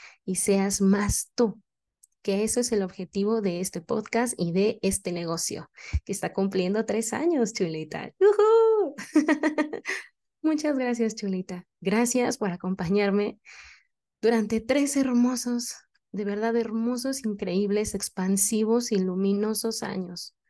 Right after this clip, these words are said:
Chulita es mi bebé, Chulita es mi espacio creativo, Chulita es donde puedo ser yo, Chulita Ah, Chulita eres tú. Chulita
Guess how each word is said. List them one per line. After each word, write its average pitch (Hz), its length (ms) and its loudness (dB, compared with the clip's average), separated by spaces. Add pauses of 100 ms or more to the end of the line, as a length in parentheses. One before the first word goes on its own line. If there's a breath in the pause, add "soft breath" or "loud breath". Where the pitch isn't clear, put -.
(340 soft breath)
Chulita 220 680 0 (100)
es 202 240 2
mi 208 140 2
bebé, 175 420 -6 (140)
Chulita 214 520 0
es 220 120 2
mi 208 100 0
espacio 202 500 -6
creativo, 196 720 -4 (1200 soft breath)
Chulita 233 640 0 (320 loud breath)
es 196 120 2
donde 202 200 2
puedo 202 220 -2
ser 202 240 -2
yo, 180 220 -4 (920)
Chulita 208 680 -2 (1600 soft breath)
Ah, 226 440 2
Chulita 254 360 2
eres 226 360 0
tú. 208 260 0 (920)
Chulita 226 680 0